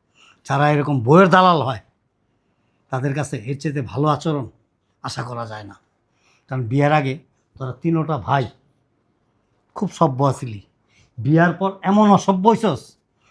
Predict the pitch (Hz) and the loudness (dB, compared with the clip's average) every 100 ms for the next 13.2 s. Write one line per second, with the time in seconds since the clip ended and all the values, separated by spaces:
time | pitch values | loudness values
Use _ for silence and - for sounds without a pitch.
0 | _ 151 160 165 185 180 170 160 156 151 | _ 0 2 4 4 6 4 2 0 6
1 | 165 165 170 151 147 147 160 165 165 165 | 8 8 4 0 -2 -2 -2 0 2 2
2 | 147 147 156 185 _ - - - - - | 0 0 -2 -4 _ -12 -10 -12 -14 -16
3 | - - - - - - _ - 135 156 | -16 -16 -18 -20 -20 -20 _ -6 -2 2
4 | 160 151 180 269 - _ _ _ - 117 | 4 4 4 0 -4 _ _ _ -14 -2
5 | 156 160 160 185 185 160 147 151 156 165 | 0 0 0 0 0 -2 -2 0 0 0
6 | 160 165 165 185 220 170 185 190 185 190 | 0 0 0 -2 -2 -6 -2 -2 0 0
7 | 160 151 - - - 185 - 208 175 170 | 0 -2 -10 -10 -2 -2 0 4 6 6
8 | 175 190 202 208 180 226 - 214 208 202 | 4 2 2 -4 0 2 4 4 4 0
9 | - 180 226 196 220 220 226 196 139 _ | -2 -2 0 4 4 4 2 0 -2 _
10 | _ - 151 175 175 131 170 240 262 226 | _ 0 2 4 4 4 4 6 6 6
11 | 202 165 - _ _ _ _ _ _ - | 4 2 -6 _ _ _ _ _ _ 2
12 | 190 170 151 135 147 139 139 147 131 120 | 2 2 -2 0 0 0 -4 -6 -6 -8
13 | 110 107 | -14 -18